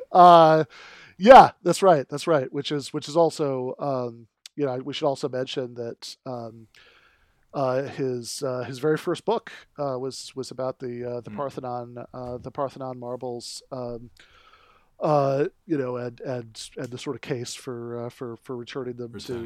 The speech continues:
Speaker 1: to, uh,
Speaker 2: it,
Speaker 1: to
Speaker 2: yeah.
Speaker 1: Greece, um, which, uh, which he, uh, you know, um,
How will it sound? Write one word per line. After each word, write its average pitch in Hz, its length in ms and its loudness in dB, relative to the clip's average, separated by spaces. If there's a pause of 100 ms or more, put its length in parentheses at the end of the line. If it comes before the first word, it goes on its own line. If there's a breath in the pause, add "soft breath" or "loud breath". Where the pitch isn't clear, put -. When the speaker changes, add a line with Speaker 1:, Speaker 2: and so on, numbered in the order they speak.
Speaker 1:
to, 117 80 -10
uh, 120 40 -10
Speaker 2:
it, - 80 -14
Speaker 1:
to - 80 -18
Speaker 2:
yeah. 87 60 -18
Speaker 1:
Greece, 123 480 -10 (440)
um, 123 520 -4 (720 loud breath)
which, - 600 -8
uh, 127 320 -6
which 120 280 -14
he, 127 120 -12 (100)
uh, 131 120 -8
you 135 160 -10
know, 110 240 -14 (680)
um, 113 440 -8